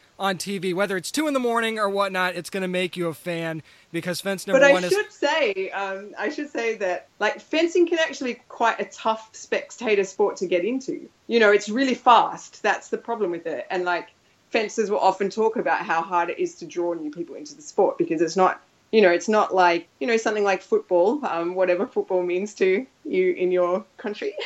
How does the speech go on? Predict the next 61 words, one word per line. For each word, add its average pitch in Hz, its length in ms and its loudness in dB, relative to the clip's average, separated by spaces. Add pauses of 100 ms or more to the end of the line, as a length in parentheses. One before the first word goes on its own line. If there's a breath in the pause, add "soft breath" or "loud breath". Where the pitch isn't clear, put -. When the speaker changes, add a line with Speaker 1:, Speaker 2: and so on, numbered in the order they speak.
(320)
Speaker 2:
<laughs> 453 420 4
or 220 200 4
like, 208 340 2
um, 190 380 -2 (600)
you 240 140 -6
know, 180 100 0
or 180 260 0
tennis 196 520 -4
or 170 380 -4 (220)
one 208 120 -4
of 202 60 -2
those 190 160 0
sports - 280 -4
where 202 100 0
you 190 100 -6
can 180 160 -2
see 196 320 -6
the 175 160 4
action. 151 520 -2
Like, 151 200 -10 (240)
fen-, 226 220 -2
the 202 80 2
action 233 280 0
of 208 60 -8
fencing 226 280 -4
happens 175 300 -6
in 151 80 -8
a 151 60 -8
split - 300 -6
second. 180 280 -2
It's 151 180 -12
quite 170 220 -2
hard 170 160 -2
to 170 80 -10
get - 120 -4
your - 120 -2
eye 160 160 -2
in. 254 300 -4
But, 214 280 6
uh, - 80 -2 (120)
like, 190 300 4 (360)
what's 208 320 2
been 208 160 4
great 196 260 6
about 180 260 2
doing 185 220 -4
the 170 80 -4
comic 214 640 -4
is - 220 -8
you 185 80 -12
can 185 200 -2
slow 196 360 0
everything 170 500 4
down 170 460 0
and 147 240 -10
show 170 380 -2
panel 175 340 -6
by 156 160 -8
panel 170 400 -8
what's 127 240 -10
happening. 160 500 -6